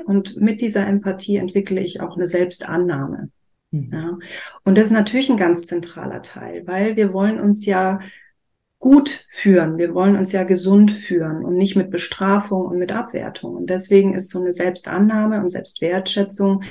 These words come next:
Speaker 1: ein ganz, ganz wichtiger Aspekt. Und das ist auch etwas, was wir üben können. Ja, wir können in kleinen Schritten, ähm,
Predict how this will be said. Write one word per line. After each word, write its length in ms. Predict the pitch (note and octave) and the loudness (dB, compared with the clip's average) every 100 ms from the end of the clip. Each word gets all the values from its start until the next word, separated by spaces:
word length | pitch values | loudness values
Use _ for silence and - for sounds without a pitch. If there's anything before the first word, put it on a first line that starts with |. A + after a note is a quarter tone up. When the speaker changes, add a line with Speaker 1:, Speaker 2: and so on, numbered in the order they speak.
| - - | -16 -10
Speaker 1:
ein 80 | F#3 | -8
ganz, 260 | E3+ F3+ G3 | 0 2 2
ganz 220 | F#3+ F#3 | 0 -2
wichtiger 360 | F#3 - F#3 F3 | -4 -6 -6 -4
Aspekt. 420 | F3 G3+ G3+ - | -2 -2 -2 -2
Und 100 | F3 | -2
das 140 | F#3+ | 0
ist 140 | G3+ - | -2 -2
auch 200 | F#3+ G#3+ | -4 -4
etwas, 300 | G#3+ G3+ F#3+ | -2 -2 -2
was 160 | F#3 | -2
wir 100 | F3+ | 0
üben 300 | - C#4 F#3 | 2 2 2
können. 440 | - D3+ D3+ D#3 - _ _ | 0 -8 -8 -8 -14 _ _
Ja, 240 | - F3+ G#3+ | -6 -4 -2
wir 80 | F#3+ | -4
können 320 | G3 G3 G3 | 0 2 2
in 120 | F#3+ | 0
kleinen 340 | F#3+ F#3 G#3 G#3+ | -2 0 0 0
Schritten, 600 | - A3 A3 A#3 A#3+ - - - - - - | -2 -2 0 0 0 -4 -14 -18 -18 -16 -2
ähm, 600 | G3 G3 G3 G3 G#3 | 2 4 4 2 0